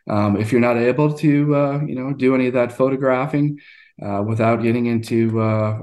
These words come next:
uh, a confrontation with team members at another store,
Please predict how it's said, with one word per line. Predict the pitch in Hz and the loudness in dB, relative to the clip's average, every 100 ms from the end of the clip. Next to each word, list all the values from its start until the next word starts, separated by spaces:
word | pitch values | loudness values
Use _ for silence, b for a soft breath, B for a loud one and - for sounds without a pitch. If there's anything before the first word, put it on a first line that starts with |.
| 101 | -8
uh, | 95 95 101 | -8 -8 -10
a | 110 | -4
confrontation | 120 117 117 113 117 117 127 120 | -2 0 -2 0 0 0 -6 -4
with | 110 110 110 - | -4 -6 -12 -6
team | 127 117 | -2 0
members | 117 117 113 | 0 0 0
at | 110 | 0
another | 107 107 110 110 110 | 0 0 0 -2 -4
store, | - - 117 127 | -8 0 2 0